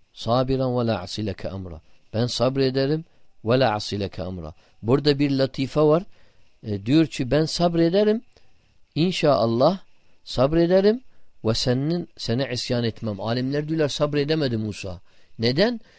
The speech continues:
Çünkü dedi, "İnşallah ben sabrederim." Ama Hazret İsmail babası diyerken, "Keseyim seni." dedi, "Kes. İnşaallahu ene mines sabirin." İnşallah ben sabredenlerden olurum.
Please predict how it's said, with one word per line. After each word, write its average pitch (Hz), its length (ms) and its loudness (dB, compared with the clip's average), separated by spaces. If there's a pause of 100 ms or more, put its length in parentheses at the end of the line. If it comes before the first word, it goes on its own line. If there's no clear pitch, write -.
(180)
Çünkü 180 420 -2
dedi, 170 200 4
"İnşallah 180 600 2
ben 160 120 4
sabrederim." 110 640 -2 (340)
Ama 131 280 0
Hazret 175 380 0
İsmail 160 600 -4
babası 147 420 0
diyerken, 180 380 0
"Keseyim 147 440 -4
seni." 151 340 -2
dedi, 160 240 -2
"Kes. 226 360 2 (360)
İnşaallahu 180 1080 2
ene 190 200 2
mines 170 300 2
sabirin." 143 680 0 (340)
İnşallah 202 560 4
ben 262 180 2
sabredenlerden 208 1000 4
olurum. 147 460 4